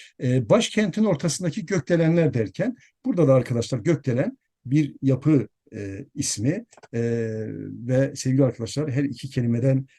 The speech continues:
birisi, ikisi veya herhangi birisi, daha doğrusu ikisinden birisi anlamı değişiyorsa bitişik yazılır. Bu da doğru. E, insanlar çok bilmiş olarak tanınmış kişilerle arkadaşlık kurmaktan,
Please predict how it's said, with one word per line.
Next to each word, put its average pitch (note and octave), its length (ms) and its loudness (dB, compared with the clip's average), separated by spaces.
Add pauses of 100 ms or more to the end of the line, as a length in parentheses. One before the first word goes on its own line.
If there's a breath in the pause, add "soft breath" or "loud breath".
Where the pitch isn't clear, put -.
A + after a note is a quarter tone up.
(160)
birisi, B2+ 340 2
ikisi A2+ 240 -4
veya B2+ 160 4
herhangi A2+ 800 -4
birisi, A2 440 0
daha A#2 180 0
doğrusu A2 400 -4 (380 loud breath)
ikisinden B2+ 680 2
birisi B2 400 2 (300 soft breath)
anlamı A#2 640 2
değişiyorsa G#2+ 560 -6
bitişik - 360 -10
yazılır. A#2 260 -8
Bu C#4 80 -2
da E3+ 140 2
doğru. A2+ 480 0 (580 loud breath)
E, C3 340 2
insanlar G#3 560 2
çok - 320 -2
bilmiş D#3+ 380 2
olarak C3 520 2
tanınmış C3+ 460 2
kişilerle D3+ 540 0
arkadaşlık C#3+ 520 -2
kurmaktan, B2+ 580 -4